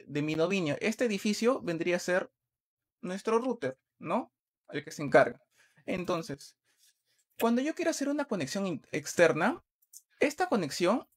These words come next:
va a llegar a mi router y va a llegar a un, a un, vamos a decirle como que a un servicio que se llama nat.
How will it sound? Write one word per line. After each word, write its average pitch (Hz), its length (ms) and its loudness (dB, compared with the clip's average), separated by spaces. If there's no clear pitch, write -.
va 170 140 4
a 185 40 2
llegar 196 200 4
a 202 60 2
mi 190 120 0
router 175 460 0
y 180 120 -4
va 208 80 2
a - 20 4
llegar 240 220 2
a 226 40 0
un, 233 260 0
a 151 140 2
un, 175 140 -4
vamos 214 240 0
a 220 60 -2
decirle 196 360 -2
como 170 220 -4
que 156 80 0
a 160 40 4
un 185 140 0
servicio 190 440 0
que 170 100 -4
se - 120 -6
llama 143 240 4
nat. 135 280 0